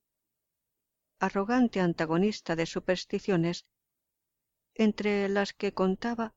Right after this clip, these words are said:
la observancia del domingo y días festivos. Preste de la diosa razón,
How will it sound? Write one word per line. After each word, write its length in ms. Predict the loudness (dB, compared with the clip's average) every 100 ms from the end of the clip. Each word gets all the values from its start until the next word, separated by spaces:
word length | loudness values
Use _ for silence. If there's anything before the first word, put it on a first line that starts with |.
| _
la 180 | 0 2
observancia 800 | 2 -2 -2 2 2 2 0 0
del 180 | 0 0
domingo 640 | 2 2 2 0 -2 -4 -4
y 100 | -2
días 300 | 0 -2 -2
festivos. 720 | -4 -4 -2 -2 -2 -6 -12 _ _ _ _ _ _ _ _ _ _ _ _ _ _ _ _ _ _ _ _ _ _ _ _ _ _ _ -2
Preste 520 | 2 2 0 -2 2
de 100 | 4
la 140 | 4
diosa 360 | 4 2 2 -2
razón, 540 | -2 2 4 4 0